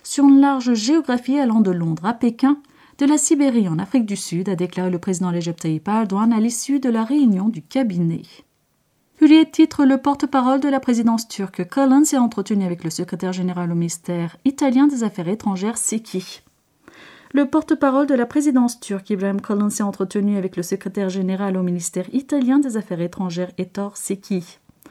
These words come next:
Lors de la rencontre réalisée lundi à Ankara, les deux hommes ont discuté des relations bilatérales, de la guerre russo-ukrainienne et des développements en Libye.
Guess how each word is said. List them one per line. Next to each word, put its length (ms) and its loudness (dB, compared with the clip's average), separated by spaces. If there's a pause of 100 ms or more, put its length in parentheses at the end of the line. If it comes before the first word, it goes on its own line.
(400)
Lors 180 2
de 80 2
la 160 4
rencontre 560 2
réalisée 580 2
lundi 340 2
à 20 -2
Ankara, 460 -6
les 100 -2
deux 240 -2
hommes 160 -2
ont 60 -4
discuté 520 -8
des 280 -2
relations 580 -4
bilatérales, 760 -4 (520)
de 80 2
la 140 4
guerre 240 0
russo-ukrainienne 800 -4
et 80 -4
des 120 -4
développements 680 -4 (120)
en 60 0
Libye. 720 -6